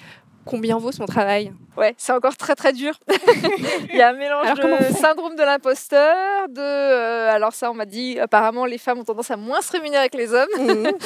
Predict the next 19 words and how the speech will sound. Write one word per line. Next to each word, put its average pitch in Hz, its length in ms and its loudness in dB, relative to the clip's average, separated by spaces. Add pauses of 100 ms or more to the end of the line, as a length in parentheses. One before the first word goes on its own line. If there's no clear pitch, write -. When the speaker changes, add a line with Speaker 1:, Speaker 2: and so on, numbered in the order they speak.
(120)
Speaker 1:
étrange. 233 280 -4
Speaker 2:
<laughs> - 20 0
Et, 254 320 4
euh, 214 520 0 (120)
et 240 420 -4
donc, 247 460 -6
et 247 80 -4
puis 240 220 -6
encore 254 200 2
plus - 220 -8
quand 277 120 2
c'est - 120 -2
un 240 40 0
métier 226 220 -8
passion. 254 400 -4 (640)
Euh, 202 400 2
parce 202 220 -4
qu'on 233 160 -8
a, 214 140 2